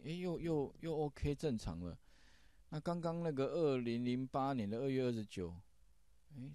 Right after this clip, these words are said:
是不是也，也正常了？我刚刚是有加了 is day 啦，但是我不确定是 O 不 OK，因为这可能还要再验证一下哈。二月二十八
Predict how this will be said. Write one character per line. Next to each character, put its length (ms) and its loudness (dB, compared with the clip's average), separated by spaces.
是 120 -12
不 60 -4
是 60 -2
也， 180 -2
也 220 -6
正 260 -4
常 180 -6
了？ 60 -8
我 80 -6
刚 220 -6
刚 80 -4
是 140 -4
有 200 2
加 260 0
了 80 0
is 380 -2
day 180 2
啦， 200 -6
但 180 0
是 100 -4
我 180 -6
不 100 -8
确 160 -2
定 200 0
是 180 -4
O 160 4
不 260 2
OK， 220 0
因 80 2
为 80 2
这 160 2
可 140 -4
能 200 -2
还 140 -2
要 100 4
再 120 4
验 240 4
证 120 4
一 160 2
下 220 0
哈。 260 -2
二 140 -2
月 140 2
二 80 2
十 160 -6
八 460 -2